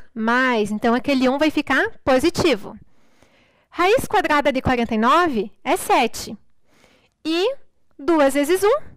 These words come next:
é dois, tá? E agora eu vou ramificar ali os meus cálculos. Primeiro eu vou fazer aqui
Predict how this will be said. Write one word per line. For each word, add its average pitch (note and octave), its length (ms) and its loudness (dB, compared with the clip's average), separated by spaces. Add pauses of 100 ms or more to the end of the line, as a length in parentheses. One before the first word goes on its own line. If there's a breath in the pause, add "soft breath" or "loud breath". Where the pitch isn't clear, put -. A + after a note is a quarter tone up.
(260)
é A4+ 160 -2
dois, A#3+ 540 -2 (380)
tá? A#3 260 -12 (580 loud breath)
E F#4+ 60 2 (100)
agora C4 280 2
eu D4 60 0
vou E4 140 2
ramificar F4 580 0
ali E4+ 160 4
os F4 100 2
meus G#4 220 2
cálculos. - 680 -2 (500 soft breath)
Primeiro E4+ 460 0
eu - 20 -8
vou D4 140 0
fazer C#4 320 2
aqui C4 440 -4